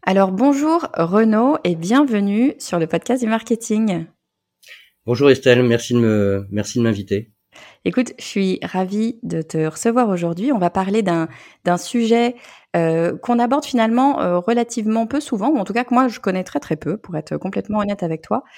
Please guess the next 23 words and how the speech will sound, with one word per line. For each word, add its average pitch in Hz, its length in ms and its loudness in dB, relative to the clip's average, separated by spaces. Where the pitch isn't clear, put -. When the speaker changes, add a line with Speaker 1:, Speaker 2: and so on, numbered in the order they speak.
Speaker 1:
C'est 233 300 2
le, 175 320 4
le 160 160 0
marketing 233 720 2
d'influence, 214 720 -2
euh, 160 640 2
qui 202 200 0
est, 196 180 -2
euh, 160 480 2
effectivement 170 580 0
un, 185 180 2
un, 165 320 -2
un 170 100 0
thème 262 320 2
que, 233 220 2
en 233 80 0
tout - 100 -12
cas 247 140 0
moi 254 160 4
dans 247 140 4
ma 247 160 2
carrière 240 380 -2
personnelle, 214 600 0